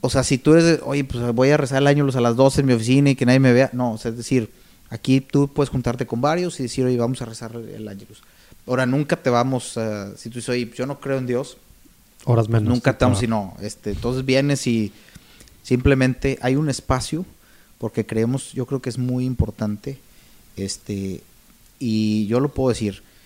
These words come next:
Speaker 1: eh, o sea, sin Dios, a veces, eh, una vez en una conferencia me decían, "Oye, este,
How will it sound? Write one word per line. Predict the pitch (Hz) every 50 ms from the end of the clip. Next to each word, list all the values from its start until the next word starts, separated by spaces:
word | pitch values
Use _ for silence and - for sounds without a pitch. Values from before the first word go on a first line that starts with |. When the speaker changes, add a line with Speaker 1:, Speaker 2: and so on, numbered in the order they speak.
| _ _ _ _ _ _ -
Speaker 1:
eh, | - 98 104 101 98 98 95 95 92 92 - - - - - - - - - - - - - - - _ - - - - - - - - - - - - - -
o | 107 -
sea, | - 110
sin | - - 120 110 104 101
Dios, | 110 113 120 120 - - - - - - - - - - 104 98 - - - _ - 85 80 69 67 78 - - 78 87
a | 107
veces, | 120 131 123 143 131 110
eh, | 127 113 101 76 104 113 110 92
una | - 127 131 135
vez | 131 123 120 -
en | 143 123
una | 120 123 127 131 123 110 -
conferencia | - 113 110 107 110 107 110 113 - - 123
me | 120 107
decían, | 107 - - 117 113 117
"Oye, | 117 120 120 113
este, | - - - - 110 104 104